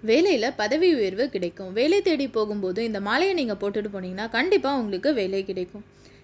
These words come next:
ஏகப்பட்ட நன்மைகள் இந்த வேப்பமணி ருத்ராட்ச மாலையில இருக்கு. சிவனும் சக்தியும் சேர்ந்து இருக்கிறதுனால இந்த மாலையை வீட்ல இருக்கிறவங்க போட்டுக்கிட்டு வந்தாங்கன்னா குடும்பத்துல ஒற்றுமை, மகிழ்ச்சி உருவாகும்.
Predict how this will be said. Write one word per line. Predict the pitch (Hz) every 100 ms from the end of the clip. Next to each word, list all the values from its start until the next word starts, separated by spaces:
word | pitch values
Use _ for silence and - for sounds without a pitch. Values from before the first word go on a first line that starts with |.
| -
ஏகப்பட்ட | 254 415 466 381 269
நன்மைகள் | 220 202 190 214 240
இந்த | 196 220
வேப்பமணி | 226 320 392 285 208
ருத்ராட்ச | 233 202 233 294 285
மாலையில | 220 185 165 254 226
இருக்கு. | 180 - 196 - - -
சிவனும் | - 254 302 392 427
சக்தியும் | 277 - 208 233
சேர்ந்து | 269 269 359 330
இருக்கிறதுனால | 220 202 190 185 175 175 208
இந்த | 208 196
மாலையை | 190 240 349 220 226
வீட்ல | 285 359 339
இருக்கிறவங்க | 233 202 185 185 214 226
போட்டுக்கிட்டு | 240 277 226 196
வந்தாங்கன்னா | 180 175 180 226
குடும்பத்துல | 294 403 403 - 190
ஒற்றுமை, | 220 226 302 277 269
மகிழ்ச்சி | 247 180 175 185 370
உருவாகும். | 277 185 175 175 185